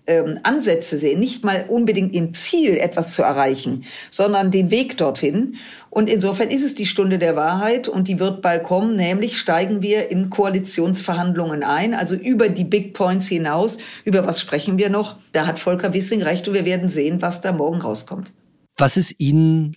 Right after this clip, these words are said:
Speaker 2: persönlich am wichtigsten? Welches Interesse oder welches Thema oder welchen Punkt möchten Sie unbedingt,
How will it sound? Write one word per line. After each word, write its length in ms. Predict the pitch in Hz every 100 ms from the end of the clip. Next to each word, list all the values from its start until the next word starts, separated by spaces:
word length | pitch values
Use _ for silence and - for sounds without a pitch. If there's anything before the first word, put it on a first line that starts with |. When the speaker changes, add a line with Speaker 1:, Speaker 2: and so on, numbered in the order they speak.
| -
Speaker 2:
persönlich 600 | 135 113 110 104 92 -
am 160 | 98 92
wichtigsten? 520 | 90 - - 107 95 - -
Welches 480 | 113 131 156 - - - - - - -
Interesse 720 | 123 123 107 104 120 - 151 139
oder 220 | 110 98
welches 260 | 101 -
Thema 400 | - 143 143 143
oder 180 | 117 110
welchen 320 | 117 120 131
Punkt 380 | - 135 143 -
möchten 380 | 113 113 - 127
Sie 260 | - 123 -
unbedingt, 760 | 127 135 135 135 113 120 135